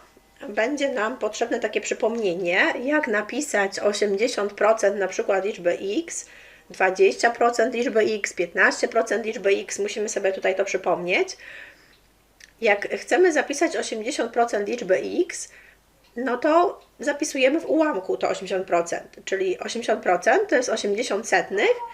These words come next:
i zamieniamy to osiemdziesiąt setnych na ułamek dziesiętny,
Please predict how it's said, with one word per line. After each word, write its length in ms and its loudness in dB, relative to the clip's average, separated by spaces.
i 100 10
zamieniamy 520 2
to 140 0
osiemdziesiąt 460 -2
setnych 420 2
na 180 2
ułamek 640 2
dziesiętny, 680 0